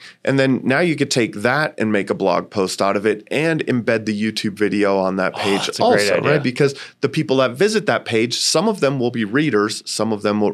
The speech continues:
Speaker 1: you
Speaker 2: You'll
Speaker 1: know,
Speaker 2: wanna
Speaker 1: what's it?
Speaker 2: actually
Speaker 1: Video,
Speaker 2: read, watch the video.
Speaker 1: audio, kinesthetic is the learning
Speaker 2: Yep.
Speaker 1: types of people, right? So, so now you have different ways of, of communi-, multiple ways of communicating with, with people, right? So
Speaker 2: Plus,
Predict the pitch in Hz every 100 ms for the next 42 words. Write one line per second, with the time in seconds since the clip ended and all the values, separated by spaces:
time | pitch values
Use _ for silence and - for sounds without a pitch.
0 | - 107 90 95 131 104 107 104 - 135
1 | 135 131 127 127 98 87 90 113 127 123
2 | 123 120 - 127 113 - 131 135 135 127
3 | 107 120 117 127 135 139 127 143 143 -
4 | 143 - 147 156 156 143 147 143 143 123
5 | - - - - - - 123 135 147 139
6 | 123 123 107 98 117 120 - 104 104 101
7 | 98 - - 95 - 104 107 98 - -
8 | _ _ - 98 98 113 135 143 139 143
9 | 151 - 160 170 226 190 - 92 92 87
10 | 101 - _ 98 92 - 90 - - 117
11 | 123 123 - 107 104 - - 165 175